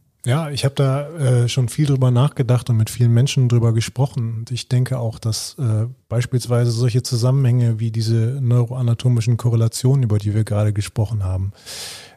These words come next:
das würde gar nicht so unheimlich viel Fort-, äh, Ausbildungszeit kosten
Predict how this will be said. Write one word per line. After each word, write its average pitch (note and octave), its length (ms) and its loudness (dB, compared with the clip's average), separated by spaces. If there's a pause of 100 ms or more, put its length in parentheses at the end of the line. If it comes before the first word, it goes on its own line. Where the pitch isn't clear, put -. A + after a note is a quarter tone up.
das A2+ 260 -2
würde E3 240 2
gar D3+ 240 0
nicht F3+ 160 0
so D#3+ 180 -2 (140)
unheimlich C#3 580 0
viel A#2 240 0
Fort-, - 380 -2
äh, C#3 320 0 (100)
Ausbildungszeit B2 920 0
kosten - 440 -2